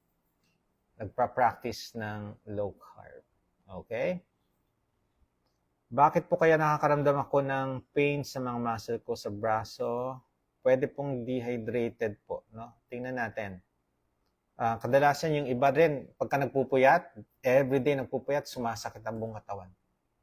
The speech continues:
Okay? So, umpisa, fluids. Baka kulang sa, ah, electrolytes or fluids. Number two, baka naman sobra kayong rest.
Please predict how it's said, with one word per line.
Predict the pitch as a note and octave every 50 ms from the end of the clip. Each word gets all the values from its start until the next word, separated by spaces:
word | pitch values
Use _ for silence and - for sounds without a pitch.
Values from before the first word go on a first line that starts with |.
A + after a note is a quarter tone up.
| _ _ _ _ _ _ _ _ _ _ _
Okay? | A#2+ A#2+ C3+ D#3+ - _ _ _ _ _ _
So, | - - C3 - -
umpisa, | E3+ F3+ F3+ G3+ F3+ F#3 F3 E3 E3+ E3 E3 - - _ _ _
fluids. | - B2+ B2 A#2 B2 A#2+ A2 F2+ E2+ - -
Baka | - G2 F#2 G#2 G#2 G2+ G2+ G2 F#2+ F2+ F#2 F#2 - _ _ _ _ _ _ _ _ _ _ _ _ _ _
kulang | - A#2+ A2+ A2+ A2 G#2+
sa, | - - A#2 G#2 G2+ F#2 D#2 - - _ _ _ _ _ _ _ _ _ _ _ _ _ _ _ _ _ _ _ _ _ _ _ _ _ _ -
ah, | G#2 G2+ G2 G2 F#2+ F#2+ F#2+ F#2 F2+ F2 F2 E2+ F2+ F#2
electrolytes | - G#2+ A#2 A2 - - B2 A2+ G#2+ F#2+ F2 - - - -
or | - F2+ F2 F2
fluids. | - - B2+ B2 A#2 G#2+ F#2 E2 - - - - - _ _ _ _ _ _ _ _ _ _ _ _ _ _ _ _ _ _ _ _ _ _ _ -
Number | A2+ A#2 B2 C3 B2+ - - _
two, | - F3 E3+ F3 F3+ F3+ F3 E3+ - - _ _ _ _ _ _ _ -
baka | - _ G#2+
naman | A2 A2 A2 A2+ A2+ A2 A2 G#2+
sobra | - - - A2 G#2 G2+ G2+ G#2+ G2+
kayong | - A#2 A#2 A2+ A2+ A2+ A2 G2+
rest. | G#2 A#2+ B2+ A#2+ - - - - - -